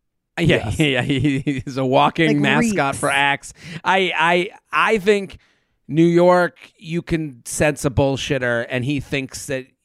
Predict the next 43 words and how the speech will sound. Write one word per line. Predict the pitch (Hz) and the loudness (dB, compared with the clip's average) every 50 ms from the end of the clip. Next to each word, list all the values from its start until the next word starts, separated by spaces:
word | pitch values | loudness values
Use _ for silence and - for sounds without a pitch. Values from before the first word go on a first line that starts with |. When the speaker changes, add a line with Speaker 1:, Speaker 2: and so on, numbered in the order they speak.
| _ _ - | _ _ -4
Speaker 1:
I | 147 151 | 0 0
think | 151 165 139 | 0 0 0
he's | 160 143 110 | -2 -4 -2
bullshitting | 113 139 135 127 - - 131 113 110 | 0 0 0 -2 -4 -8 -10 -10 -10
a | 107 | -12
lot | 101 92 90 82 | -12 -14 -14 -16
of | 82 | -18
people. | - 110 92 - - - _ _ _ _ _ _ _ _ _ _ _ _ _ _ _ _ | -20 -20 -20 -20 -20 -20 _ _ _ _ _ _ _ _ _ _ _ _ _ _ _ _
Speaker 2:
He | _ - 175 175 | _ -2 0 2
also, | 147 147 151 151 - 185 190 | 2 2 2 4 4 2 2
all | 156 139 143 139 143 156 | 4 4 4 4 4 4
of | 156 | 2
his | 156 165 160 143 | 0 -2 -8 -8
pictures | - - 135 123 - - 139 131 | -10 -10 -10 -8 -4 -4 -4 -2
on | 143 135 127 | -2 -2 -2
Insta, | 123 117 117 113 - 139 139 135 127 | -4 -6 -8 -6 -4 -2 -2 -2 -2
he | 135 | -4
does, | 127 127 123 120 | -6 -6 -4 -4
like, | 131 123 117 120 | -6 -8 -8 -10
a | 113 | -12
carousel | - - 127 117 117 120 117 - 123 123 | -6 -2 0 0 0 0 0 -2 -2 -2
for | 120 - 120 110 | -2 -2 -2 -2
every | 120 113 120 120 | -2 -2 -2 -4
single | 120 - 127 120 120 120 113 | -6 -6 -8 -6 -4 -4 -4
one | 110 107 104 107 113 123 - - - _ _ _ - | -4 -4 -6 -6 -8 -10 -14 -18 -20 _ _ _ -4
where | 139 127 120 | -2 -2 0
there's, | 123 120 120 117 | 0 -2 -2 -2
like, | 123 117 110 | -4 -4 -4
six | - - - - 127 117 - - | -6 -10 -8 -6 -6 -6 -8 -10
pictures | - - 123 113 - 127 120 117 120 | -8 -6 -6 -4 -4 -4 -6 -4 -4
of | 120 110 113 | -4 -4 -4
him | 117 120 120 120 120 120 - _ _ _ _ _ _ 135 | -6 -6 -6 -6 -8 -10 -12 _ _ _ _ _ _ -8
doing | 120 127 123 120 120 | -4 -4 -2 -2 -4
different | 120 117 113 127 117 110 | -4 -6 -6 -6 -8 -6
poses. | - 123 117 120 113 123 127 127 - - - - - _ _ | -4 -4 -4 -2 -2 -4 -6 -6 -8 -12 -20 -20 -20 _ _
And | - 139 131 | -2 -2 0
then | 131 131 127 | 0 0 0
the | 127 123 | 0 2
last | 123 123 123 123 127 - - | 2 2 4 2 2 0 -2
one | 123 123 123 127 127 139 - | -4 -2 -2 -2 -2 -4 -6
is | 139 131 123 - - 101 | -8 -8 -6 -8 -8 -8
a | 113 123 | -10 -10
picture | - - - 160 151 - - 151 143 127 117 113 - | -8 -4 -2 -2 -2 0 0 0 2 2 2 0 -2